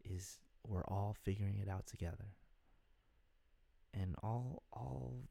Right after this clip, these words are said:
the other experts, and they could all have their opinions too and think they got it all figured out, but I'll tell you, we're all figuring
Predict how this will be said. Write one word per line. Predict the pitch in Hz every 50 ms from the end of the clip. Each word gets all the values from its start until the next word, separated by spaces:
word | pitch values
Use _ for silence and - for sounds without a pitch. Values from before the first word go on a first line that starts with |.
| - -
the | - - -
other | 113 113 117 117 117 113 110 110 -
experts, | - 117 - - - - - - 117 113 110 - - - -
and | - 90 87 82 90 - - - - - - - - - - - - - - - - - - - - - - -
they | - 110
could | - - 135 123
all | 113 113 117 117 117 107 101
have | 104 104 107 104 107
their | 107 104 104
opinions | 104 101 - 95 95 98 101 98 101 101 -
too | - 95 92 92 92 92 92
and | 87 87 90 - - - - - - - - - - - - - - - - - - - - - -
think | - 95 98 - -
they | 98 104
got | 104 98 98 98
it | 101 98
all | 98 92 95 95
figured | - - 92 92 98 104 98 90
out, | 85 87 87 82 - - -
but | 101 95 95
I'll | 92 90 95
tell | - - - 90 92 90
you, | 90 90 90 92 90 90 - - - - - - - - - - - - - - - - - - - - - - - - - -
we're | 87 87 - -
all | - 95 98 98 98 95 98 104 101 - - -
figuring | - 90 95 95 92 95 98